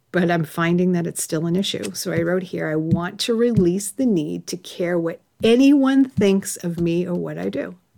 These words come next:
But that just go, to me, that I reflect on the extrinsic goals of status and image. And that does not bring lasting happiness. I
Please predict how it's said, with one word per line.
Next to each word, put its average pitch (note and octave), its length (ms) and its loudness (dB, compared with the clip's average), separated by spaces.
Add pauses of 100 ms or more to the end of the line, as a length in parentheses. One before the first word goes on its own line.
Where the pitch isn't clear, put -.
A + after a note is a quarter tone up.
(2000)
But F3 180 0
that F#3 220 2
just F3+ 220 0
go, E3+ 200 4
to - 200 -4
me, F#3+ 220 6
that E3 340 -2
I E3+ 180 -2 (300)
reflect F3+ 640 2
on E3+ 160 2
the E3 140 0
extrinsic - 680 -2
goals F#3 480 4
of E3+ 320 -6
status D#3+ 640 0
and G#3 100 6
image. - 480 0 (480)
And F3 460 2 (160)
that F3 320 -2 (200)
does E3 240 -2
not D#3+ 360 -6 (200)
bring D3+ 380 -6 (160)
lasting D3+ 560 -14 (120)
happiness. - 680 -12 (1160)
I E3 300 0